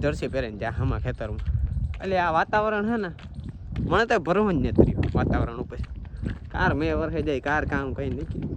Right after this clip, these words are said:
સુનામી આવે જાય, આમાં કંઈ હોય નહીં. આવે ત્યારે ખબર પડે કે આ તો આવે. So એવું હે ગાઈસ, ટાઈડ અટાણેથી વળે ગઈ છે. વાગ્યા હે નકણ ઈ માનો ને કે કેટલા વાગ્યા? અટાણે હા ખાલી સાડા પાંચ જ વાગ્યા. તો એટલી ટાઈટ છે બોલો. તમે વિચાર તો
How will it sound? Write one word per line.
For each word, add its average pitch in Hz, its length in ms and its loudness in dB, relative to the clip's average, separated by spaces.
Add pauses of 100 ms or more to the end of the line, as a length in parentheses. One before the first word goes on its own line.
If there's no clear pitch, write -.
સુનામી 254 560 6
આવે 175 240 6
જાય, 120 160 -2
આમાં 156 180 -6
કંઈ 151 240 -2
હોય 165 220 -2
નહીં. 123 140 -6 (720)
આવે 196 160 6
ત્યારે - 180 4
ખબર 190 260 8
પડે 180 200 6
કે - 20 4
આ 160 120 4
તો 135 100 6
આવે. 135 120 2 (960)
So 151 60 -8 (100)
એવું 196 200 2
હે 220 120 4
ગાઈસ, 185 200 0 (440)
ટાઈડ 165 280 8
અટાણેથી 190 420 4
વળે 202 260 6
ગઈ 156 160 4
છે. 214 60 -2 (580)
વાગ્યા 165 320 2
હે 170 60 2
નકણ 165 340 2
ઈ 165 140 2
માનો 180 240 0
ને 156 120 -6
કે 139 100 -4 (840)
કેટલા 151 300 -4
વાગ્યા? 156 300 -2 (440)
અટાણે 127 300 -2
હા 139 140 -2
ખાલી 151 220 2
સાડા 151 200 4
પાંચ 175 200 4
જ 127 180 -2
વાગ્યા. 107 220 -6 (380)
તો 185 180 6
એટલી 175 240 0
ટાઈટ 143 300 2
છે 135 140 -4
બોલો. 117 160 -2 (340)
તમે 139 140 -4
વિચાર 123 340 6
તો 208 40 4